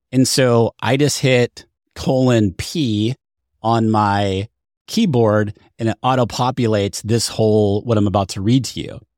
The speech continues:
So again, so you don't have to rewrite the whole thing every time. Now, this is going to be really hard for,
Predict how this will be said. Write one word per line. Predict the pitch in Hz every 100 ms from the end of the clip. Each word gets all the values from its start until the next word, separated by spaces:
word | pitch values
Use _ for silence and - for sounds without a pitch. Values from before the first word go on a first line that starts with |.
| _ _
So | - 135 123 -
again, | 135 117 151 123
so | 127
you | 135
don't |
have | 131
to | 135 113
rewrite | 104 135 135 104 117 131
the | 110
whole | 101 104
thing | - 110 110
every | 98 92 87
time. | - 117 85 - _ _ _ _
Now, | 113 131 98 - _ _ _ _ _
this | 107 113 180 -
is | 220 147
going | 147 160 156
to | 143
be | 123
really | 117 107 120 143 151 151
hard | - 117 117 127 165 170 _ _ _
for, | - 147 131 120 104